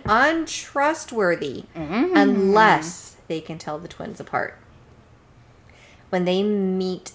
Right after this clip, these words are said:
Speaker 1: Tamaki in middle school, he asks them to join the host club, and they agree,
Speaker 2: Mm-hmm.
Speaker 1: so long as Tamaki can tell who is who. And they give him a month to figure it out.
Speaker 2: Hmm.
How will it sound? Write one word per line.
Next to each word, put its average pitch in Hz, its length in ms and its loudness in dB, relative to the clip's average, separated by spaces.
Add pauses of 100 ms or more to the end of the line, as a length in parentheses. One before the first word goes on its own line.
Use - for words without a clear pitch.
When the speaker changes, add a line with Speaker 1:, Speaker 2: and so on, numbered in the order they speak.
(120)
Speaker 1:
Tamaki 214 680 -6
in 226 160 -6
middle 170 240 -4
school, - 260 -8
he 170 260 -10
asks 170 320 -4
them 185 220 -6
to 185 120 -12
join 165 320 -10
the 170 80 -10
host - 280 -8
club, - 280 -6
and 175 160 -8
they 156 140 -8
agree, 208 500 -4 (280)
Speaker 2:
Mm-hmm. 185 380 -12
Speaker 1:
so 175 300 -4
long 165 280 -2
as 165 120 -10
Tamaki 147 560 -12
can 170 140 -14
tell 147 300 -10
who - 180 -10
is 143 160 -10 (140)
who. 233 360 -4 (420)
And 165 80 -12
they 151 100 -10
give 147 200 -6
him 165 160 -4
a 156 80 -2
month 139 520 -8
to - 120 -10
figure 135 400 -6
it - 180 -6
out. 135 300 -2 (460)
Speaker 2:
Hmm. 208 300 -10